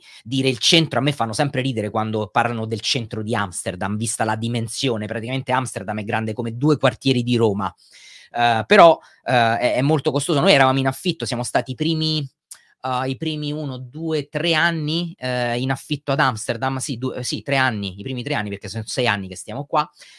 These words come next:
e pagavamo duemiladuecento euro di affitto per una casa di sessanta, eh, sette metri quadri, no, ses-, sessantatré o sessantasette metri quadri,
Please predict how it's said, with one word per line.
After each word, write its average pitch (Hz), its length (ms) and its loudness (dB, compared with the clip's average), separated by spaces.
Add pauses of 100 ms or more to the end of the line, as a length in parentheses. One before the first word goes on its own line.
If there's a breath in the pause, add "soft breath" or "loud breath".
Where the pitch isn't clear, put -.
(160 loud breath)
e 110 460 0
pagavamo 139 400 2
duemiladuecento 123 920 -2
euro 85 420 -8
di 104 240 -6
affitto 180 440 0
per 127 120 0
una 120 180 -2
casa 143 260 0
di 120 120 -10
sessanta, 143 1400 -2 (300)
eh, 117 340 -8
sette 139 400 -4
metri 127 260 -6
quadri, 117 420 0
no, 156 140 0
ses-, - 400 -8 (220)
sessantatré 147 540 -4
o 180 40 -2
sessantasette 135 680 -4
metri 110 240 -6
quadri, - 380 -8